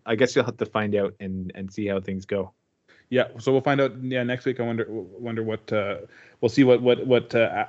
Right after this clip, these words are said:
Speaker 2: A-, Apple Music suggests for me. But, uh, yeah, no, it's been, I've been listening to a lot more music lately, uh, and, and, and trying to, like, kickstart my, my songwriting process.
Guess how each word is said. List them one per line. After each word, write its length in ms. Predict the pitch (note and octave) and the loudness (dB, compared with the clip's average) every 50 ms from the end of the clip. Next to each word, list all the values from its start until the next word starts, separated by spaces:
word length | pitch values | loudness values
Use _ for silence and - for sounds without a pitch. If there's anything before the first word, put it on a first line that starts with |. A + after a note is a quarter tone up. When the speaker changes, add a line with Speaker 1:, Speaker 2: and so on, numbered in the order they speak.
| - - | -6 -4
Speaker 2:
A-, 60 | A2 | -2
Apple 220 | B2+ B2 - B2 | -2 0 2 4
Music 320 | A#2 A#2 A#2 A2 A#2 G#2 - | 4 4 4 4 2 0 0
suggests 340 | A2+ G#2+ A2 A2 G#2+ - - | -2 2 2 2 0 0 -2
for 100 | A2 G2+ | -2 -2
me. 120 | G2 F#2+ | -2 0
But, 280 | - G2 F#2+ A2+ - A2 | 0 0 -2 -2 0 2
uh, 220 | G#2 G2 G2+ G#2 G2+ - - - - - | 2 2 2 0 -4 -8 -16 -12 0 6
yeah, 160 | G#3+ A#3+ C4 | 6 8 8
no, 100 | A3+ F#3 | 8 8
it's 80 | F#3 F#3 | 6 6
been, 260 | - G#3 G3 G3 F#3+ | 6 4 4 4 4
I've 140 | - D#3+ D3+ | 4 4 6
been 140 | F3 E3+ F3 | 6 6 4
listening 240 | G3 - G#3+ G3+ F#3 | 4 2 2 0 2
to 140 | F3 D#3 C#3+ | 4 4 6
a 20 | |
lot 240 | C#3 C3+ C#3 D3 D3+ | 6 6 6 4 4
more 180 | C#3+ C3+ C3+ | 2 2 4
music 460 | C3 B2+ B2 B2 C3 B2+ C3 B2+ - B2+ | 4 4 4 4 4 4 4 2 2 2
lately, 480 | B2 A#2+ A#2 A2+ A2+ A2+ A2+ A#2 A2+ - - - _ - | 2 2 2 0 0 -2 -2 -4 -4 -6 -14 -20 _ -6
uh, 260 | G2+ G#2+ G2+ G2 G2+ - | -4 -4 -2 -2 -4 -4
and, 180 | A2+ A#2 A#2 B2 | -4 -6 -4 -4
and, 220 | B2+ B2 A#2 A2+ | -4 -2 -2 -2
and 200 | E2+ G#2+ A#2 A2 | -4 -4 -6 -6
trying 200 | - B2+ A#2 A2 | -2 -2 0 0
to, 60 | A2 | 0
like, 340 | G2 G2 F#2+ - - - - | -2 -4 -6 -10 -12 -16 -12
kickstart 560 | - - C3+ - - - - - A2+ A2+ - - | -6 -4 -4 -4 -4 -4 0 2 2 2 2 0
my, 240 | A#2 A2 G#2+ G#2 | -2 -4 -4 -4
my 160 | G2 G#2+ G#2+ A2+ | -4 -4 -6 -6
songwriting 640 | - - B2+ A2+ A2+ A2+ A2 G#2+ G#2+ G#2+ G#2 G2+ | -4 -4 -2 -2 0 0 0 0 0 -2 -2 -4
process. 580 | - - A2+ G#2+ A2 - A2 G#2 G2+ - - | -2 -2 -2 -2 0 0 0 0 0 -2 -6